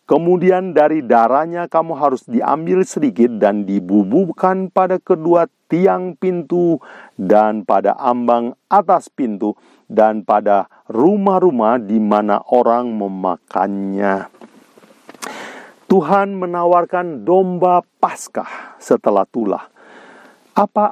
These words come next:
artinya domba Paskah ini? Ini adalah simbol. Simbol janji Tuhan bahwa saya akan melakukan sesuatu di kemudian hari dengan lambang ini.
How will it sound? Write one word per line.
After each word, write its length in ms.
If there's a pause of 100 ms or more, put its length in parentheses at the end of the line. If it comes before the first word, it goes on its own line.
artinya 480
domba 480
Paskah 560
ini? 240
Ini 240
adalah 240
simbol. 800 (480)
Simbol 800
janji 480
Tuhan 480
bahwa 320
saya 720
akan 560
melakukan 720
sesuatu 800 (320)
di 160
kemudian 560
hari 320
dengan 480 (320)
lambang 720
ini. 320